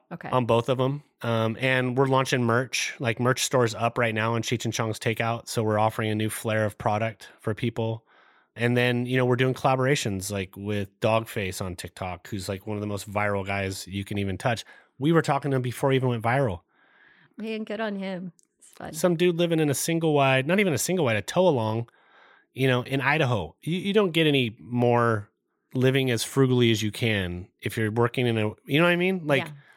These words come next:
Speaker 1: Yeah.
Speaker 2: he's a rad dude. He's actually gonna be in the Bud Farm game this Friday as a character with the Cheech and Chong guys. And, uh, we just
Speaker 1: No, wait, tell me, what's the Bud Farm game?
Speaker 2: It's an,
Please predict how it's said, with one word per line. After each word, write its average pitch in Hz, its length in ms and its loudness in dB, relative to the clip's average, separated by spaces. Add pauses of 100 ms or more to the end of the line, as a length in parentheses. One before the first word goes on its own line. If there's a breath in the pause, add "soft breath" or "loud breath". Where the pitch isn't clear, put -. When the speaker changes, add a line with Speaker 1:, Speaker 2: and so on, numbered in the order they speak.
(360 loud breath)
Speaker 1:
Yeah. - 120 -20
Speaker 2:
he's 175 280 0
a 135 40 2
rad 127 320 2
dude. 139 300 2 (240)
He's 127 160 -4
actually 135 300 0
gonna 143 120 2
be 131 180 0
in 135 420 0
the 131 80 2
Bud 123 360 0
Farm 127 360 0
game 117 420 0
this 117 160 -2
Friday 113 520 0 (420 soft breath)
as 110 120 -2
a 127 60 -4
character 117 640 -2
with 113 140 -4
the 117 80 -4
Cheech 113 240 -4
and 117 100 -2
Chong 113 400 -2 (140)
guys. 110 480 -2
And, 117 320 2
uh, 110 260 2 (840 soft breath)
we 120 120 2
just 123 220 2
Speaker 1:
No, 214 100 -4
wait, 180 360 -6
tell 208 140 -4
me, 196 180 -4
what's 175 260 -6
the 185 60 -6
Bud 165 240 -4
Farm 160 220 -6
game? 151 340 -10
Speaker 2:
It's 143 200 0
an, 147 420 4